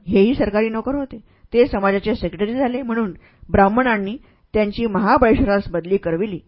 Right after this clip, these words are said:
बापूजी हरी शिंदे हेड अकाउंटंट जिल्हा बुलढाणा हे सभासद झाले म्हणून त्यांनाही येथील ब्राह्मण अधिकाऱ्यांनी फारच त्रास दिला, परंतु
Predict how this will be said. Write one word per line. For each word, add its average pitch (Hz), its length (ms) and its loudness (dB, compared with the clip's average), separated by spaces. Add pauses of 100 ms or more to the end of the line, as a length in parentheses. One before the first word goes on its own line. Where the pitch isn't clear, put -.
(440)
बापूजी 208 460 2
हरी 214 280 2
शिंदे 185 340 -2 (240)
हेड 226 240 6
अकाउंटंट 180 600 0 (260)
जिल्हा 190 260 4
बुलढाणा 170 440 0 (380)
हे 262 180 4
सभासद 208 500 2
झाले 180 260 2 (300)
म्हणून 220 200 2
त्यांनाही 202 540 -2 (100)
येथील 202 240 0
ब्राह्मण 185 320 0
अधिकाऱ्यांनी 180 500 -2
फारच 190 420 -2
त्रास 247 200 2
दिला, 240 200 -6 (160)
परंतु 180 400 -2